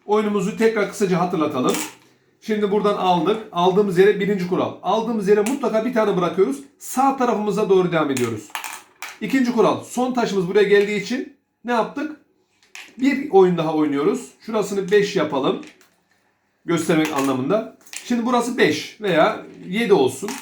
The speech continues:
Tek sayı. Sıranın bende olduğunu düşünelim. Devam ediyoruz. Rakibimizi çift yapacağız. Buradan aldım. Üç taşım var. Birini buraya bıraktım. Birini kendi yuvama. Birini buradan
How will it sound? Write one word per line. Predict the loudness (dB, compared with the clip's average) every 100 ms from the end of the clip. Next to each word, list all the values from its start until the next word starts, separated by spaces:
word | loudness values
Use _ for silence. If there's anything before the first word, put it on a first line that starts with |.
| 2
Tek | 2
sayı. | 2 -2 -2 -2 -8 _ _ _ _ _ _
Sıranın | -6 -2 0 0
bende | 2 4
olduğunu | 4 4
düşünelim. | 0 -2 0 0 2
Devam | 2 2
ediyoruz. | 2 0 0 -2
Rakibimizi | -2 -2 -4 -6 -8
çift | -10 -4
yapacağız. | 0 0 0 0 -2 -8 _ _ _ _ _ _ _ _ _ -2
Buradan | 2 4
aldım. | 4 2 0 -4
Üç | -6 -2
taşım | -2 -2 -2
var. | -4 -6 -8 -2
Birini | 0 0 2
buraya | 4 4
bıraktım. | 0 -2 -8 -6
Birini | -2 -2 -2
kendi | 0 0 0
yuvama. | 0 2 2 -2 -6 _ _
Birini | -4 -2 2 2 2 0 -10 _ _ _ _ _ -8
buradan | -2 2 2 0 -6